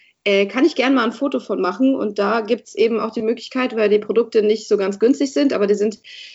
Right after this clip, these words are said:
Fairtrade, vegan, in Glasflaschen. Die Glasflaschen kann man zurückschicken und lauter solche Sachen. Also eigentlich alles gut. Und ein Familienunternehmen aus München produzieren in Europa, also eigentlich alles so, äh,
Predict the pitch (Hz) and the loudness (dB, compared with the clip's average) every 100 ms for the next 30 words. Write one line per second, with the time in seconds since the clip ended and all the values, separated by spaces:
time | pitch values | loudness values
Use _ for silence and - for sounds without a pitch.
0 | _ - 277 262 240 226 226 214 277 262 | _ 0 2 2 2 4 2 2 -2 0
1 | 202 196 196 202 - 240 196 190 196 185 | 0 2 0 0 0 0 0 -2 -4 -4
2 | 196 208 196 196 180 202 220 240 247 254 | -2 0 0 0 -6 -4 -4 -2 0 0
3 | 254 233 226 - 208 208 208 196 190 196 | 2 0 0 2 2 2 2 2 -2 -2
4 | 190 185 175 175 294 262 190 175 180 196 | -2 -4 -4 -2 2 2 2 -2 -4 -6
5 | - - 330 320 208 196 196 202 247 269 | -6 0 2 2 2 2 2 4 4 4
6 | 208 208 202 208 202 - 185 - - - | 2 0 0 2 0 -2 -4 -6 -20 -20
7 | - - 247 269 269 240 226 226 214 208 | -16 2 6 6 6 0 -2 -2 -2 -4
8 | - 220 214 196 185 180 196 202 185 - | 0 2 4 2 0 0 -2 -2 -4 -4
9 | 180 180 - 170 180 - 170 170 185 180 | -4 -4 -6 -8 -8 -10 -8 -8 -6 -2
10 | 175 175 - 170 | 0 0 0 -2